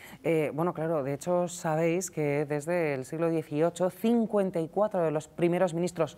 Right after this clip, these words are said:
o primeras ministras británicas han estudiado, como es evidente, ¿dónde diríais? En Oxford o en Cambridge.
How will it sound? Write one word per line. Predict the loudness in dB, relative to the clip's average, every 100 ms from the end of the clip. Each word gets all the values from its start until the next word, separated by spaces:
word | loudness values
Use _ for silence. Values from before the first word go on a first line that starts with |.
| 0
o | 2 2 0
primeras | -4 -2 0 -2 -2 -6
ministras | -6 -6 -2 -2 -2 -10 -20 -8
británicas | -2 2 2 2 0 0
han | 0 -4
estudiado, | 0 2 4 4 2 0 -6
como | -6
es | -2
evidente, | -2 0 0 0
¿dónde | 2 2 4
diríais? | 4 2 0 -8 -20 -20 _ _ -4
En | -2
Oxford | -2 -6 -6
o |
en | 2
Cambridge. | 2 4 0 -2 -8 -16